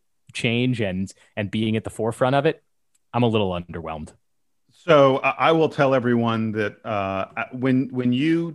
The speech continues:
Speaker 2: type in new A C C commissioner into Google, you know, Google will sort of auto fill in the, the next thing that it thinks you want to see.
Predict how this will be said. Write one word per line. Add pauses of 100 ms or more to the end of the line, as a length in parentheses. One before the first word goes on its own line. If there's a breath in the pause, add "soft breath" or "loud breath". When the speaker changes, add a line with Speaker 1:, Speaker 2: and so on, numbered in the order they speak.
Speaker 2:
type
in (560)
new
A
C
C
commissioner (100)
into
Google, (400)
you
know,
Google
will
sort
of
auto
fill
in
the,
the
next
thing
that
it
thinks
you
want (580)
to
see.